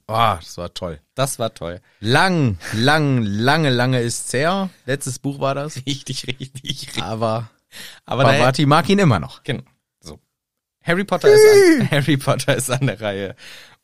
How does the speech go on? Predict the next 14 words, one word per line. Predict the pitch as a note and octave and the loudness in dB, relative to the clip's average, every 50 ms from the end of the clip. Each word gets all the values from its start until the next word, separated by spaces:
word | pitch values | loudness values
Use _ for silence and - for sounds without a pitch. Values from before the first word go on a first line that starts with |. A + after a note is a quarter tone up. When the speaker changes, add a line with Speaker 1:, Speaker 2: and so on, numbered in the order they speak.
| _ _ _ | _ _ _
Speaker 2:
Und, | - A#2+ A#2 A2+ A2 G#2 - - | -6 -6 -4 -4 -6 -8 -8 -10
ähm, | - - E2+ F2+ F2+ F2 E2+ F2 | -12 -12 -10 -10 -12 -12 -12 -12
es | F#2 - - | -14 -14 -16
wird | - - | -16 -16
gesagt, | - - - | -12 -6 -2
ja, | F3+ G3 | -2 -2
die | F#3 D3+ C3 | 0 -2 -6
vier | C3 - C#3+ B2 B2+ | -6 -4 -4 -4 -4
Hauptfächer, | C#3 C#3+ - - - B2 A#2+ A#2+ A#2+ A2 | -4 -6 -8 -6 -6 -6 -4 -4 -6 -6
ne, | A2 A#2 A#2 A2+ G#2 | -4 -6 -6 -6 -8
also, | F#2+ G2 G2+ G2+ F#2 F2 E2+ D#2+ D#2+ D#2 | -8 -10 -12 -12 -12 -12 -12 -12 -12 -12
äh, | C#2+ C2+ C2+ C#2+ | -14 -14 -16 -14
Verwandlung, | - - F#2+ G2+ A2+ A2+ G#2+ G2+ G#2 G2+ G2 G2 F#2+ | -10 -8 -4 -4 -4 -4 -4 -6 -6 -8 -8 -8 -10
Verteidigung, | - F#2+ F2+ A2 G#2 F#2+ F#2+ F#2 F2 - F2+ F2 F2 E2+ E2+ E2+ E2 | -12 -12 -10 -8 -8 -8 -8 -10 -12 -14 -14 -14 -14 -14 -14 -14 -16